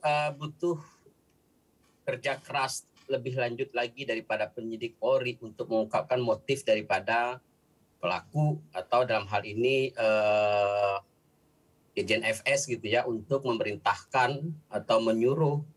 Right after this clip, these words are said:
anak buahnya melakukan pembunuhan tadi itu atau menembak gitu. Seperti dikatakan oleh Pak Kapolri kan kami, eh, masih mendalami.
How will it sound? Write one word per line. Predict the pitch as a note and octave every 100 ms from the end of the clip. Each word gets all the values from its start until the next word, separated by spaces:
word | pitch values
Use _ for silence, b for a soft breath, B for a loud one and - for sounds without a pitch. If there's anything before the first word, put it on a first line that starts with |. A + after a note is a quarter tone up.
| -
anak | G#2+ G#2+ A2
buahnya | A2 A2 B2 B2
melakukan | G#2+ G#2 A2+ G#2+
pembunuhan | G2+ G2+ G2+ G2
tadi | F#2 F2+ G2 F#2+
itu | F#2+ F2
atau | F2+ G2+
menembak | G2 F#2+ F#2+ F2 F2 - -
gitu. | D2+ - - _ b b b _ -
Seperti | - A2+ C#3+ C3
dikatakan | B2 B2+ B2+
oleh | B2+
Pak | B2 B2 A#2+
Kapolri | A2+ B2+ B2 B2+
kan | D3 D#3
kami, | D#3 A#2 C3 D#3 D#3 - _ _
eh, | B2 A#2+ A#2 A2+
masih | A#2 - E3
mendalami. | C#3 C#3 B2+ B2 G#2+ C#3+ D#3 A#2+